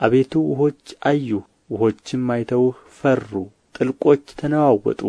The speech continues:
ውኆችም ጮኹ። ደመኖች ድምፅን ሰጡ፣ ፍላጾችም ወጡ። የነጐድጓድህ ድምፅ በዐውሎ ነበረ፣ መብረቆች ለዓለም አበሩ። ምድር ተናወጠች ተንቀጠቀጠችም። መንገድህ በባሕር ውስጥ ነው፣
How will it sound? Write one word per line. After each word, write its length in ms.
ውኆችም 520
ጮኹ። 220
ደመኖች 640
ድምፅን 420
ሰጡ፣ 340
ፍላጾችም 920
ወጡ። 340
የነጐድጓድህ 840
ድምፅ 260
በዐውሎ 520
ነበረ፣ 400
መብረቆች 640
ለዓለም 400
አበሩ። 340
ምድር 300
ተናወጠች 680
ተንቀጠቀጠችም። 1000
መንገድህ 600
በባሕር 440
ውስጥ 260
ነው፣ 140